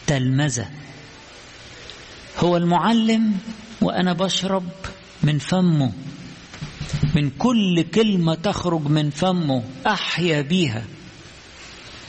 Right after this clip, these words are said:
مش بالخبز ولا مجرد إن إحنا صايمين وغيرنا الأكل،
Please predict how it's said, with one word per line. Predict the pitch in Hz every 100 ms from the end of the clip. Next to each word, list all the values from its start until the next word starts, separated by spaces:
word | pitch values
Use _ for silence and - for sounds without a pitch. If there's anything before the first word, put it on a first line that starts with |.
| - - -
مش | 185 214 196
بالخبز | 202 185 208 226 175 143 - - - - - - -
ولا | - 202 190
مجرد | 175 185 175
إن | 156
إحنا | 160 156
صايمين | 139 - 143 143 165
وغيرنا | 147 131 127 147 147 131
الأكل، | 127 135 - -